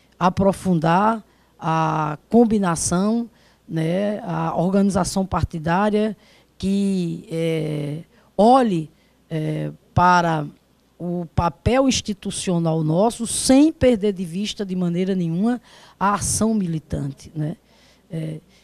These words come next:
eu, eu, a esperança que eu tenho, que eu tenho é que, é que a, a mobilização social, ela vai crescer cada vez mais,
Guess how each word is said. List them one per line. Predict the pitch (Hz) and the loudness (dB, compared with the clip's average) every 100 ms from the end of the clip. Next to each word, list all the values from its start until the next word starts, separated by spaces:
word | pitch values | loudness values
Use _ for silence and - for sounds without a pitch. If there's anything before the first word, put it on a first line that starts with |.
| _ | _
eu, | 175 214 254 226 | -2 -2 0 -2
eu, | 190 202 240 240 202 190 _ _ _ | 0 0 0 -4 -8 -14 _ _ _
a | - | -2
esperança | 208 - 233 220 269 302 240 | -2 2 2 4 2 0 -4
que | - 196 | -4 -6
eu | |
tenho, | 165 202 247 220 160 143 _ _ _ _ _ - | -2 0 0 0 -4 -12 _ _ _ _ _ -10
que | 165 | -10
eu | |
tenho | 156 180 208 226 | -4 0 4 4
é | 208 | 2
que, | 208 226 202 - _ _ 214 214 _ _ _ _ _ _ _ - _ _ - _ _ - | 2 2 2 -2 _ _ -20 -20 _ _ _ _ _ _ _ -20 _ _ -20 _ _ -6
é | 185 | -4
que | - 208 | 2 4
a, | 202 190 | 4 2
a | - 180 | 2 0
mobilização | 196 226 226 208 185 - 240 | 2 2 2 0 -2 0 -2
social, | - 220 - 180 160 170 208 226 _ _ _ _ | 0 -4 -2 0 2 2 2 -4 _ _ _ _
ela | 170 180 190 | -2 0 0
vai | 165 185 190 180 - | 2 2 2 0 -2
crescer | - 208 190 - 214 240 | 4 6 6 4 2 -2
cada | - 196 175 | -2 -4 -4
vez | 175 139 | -4 -4
mais, | 156 160 226 - - | 0 0 -2 -6 -10